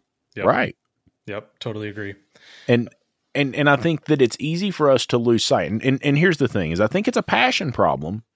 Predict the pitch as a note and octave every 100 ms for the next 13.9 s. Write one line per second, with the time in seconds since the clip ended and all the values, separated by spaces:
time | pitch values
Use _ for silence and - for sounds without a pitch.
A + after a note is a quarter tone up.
0 | _ _ _ _ - - - C3+ C3+ D#3
1 | G#3+ B3 C4+ D#3 D3+ - E3+ D#3+ C#3+ -
2 | B2+ C3 A#2+ - A#2+ A2+ E3+ A3+ E3 C3+
3 | A2 G#2+ F3 A3 D4 D4+ F3 A3 A#3 F#3+
4 | - A3+ G#3 F3 D#3+ E3+ F#3+ F3 C3+ -
5 | D3 C3+ D#3+ F#3 C3 E3+ D3 _ _ _
6 | _ - F#3 - - _ - _ _ _
7 | _ _ _ _ _ - E3+ - C#3 G3+
8 | C#4 C4 E3+ C3+ G#2+ G2 A2+ B2+ - C#3+
9 | C3+ B2+ A2+ - _ _ _ _ _ _
10 | _ A2+ C#3 B2+ D2 D#2+ - - - _
11 | - A#2 G#2 B2+ C3+ B2+ A#2 A2 G#2+ A2
12 | A2+ G#2 G2+ G2 F#2+ - D#2 D2 G#1 -
13 | - - _ _ - A#2 - G2 E3+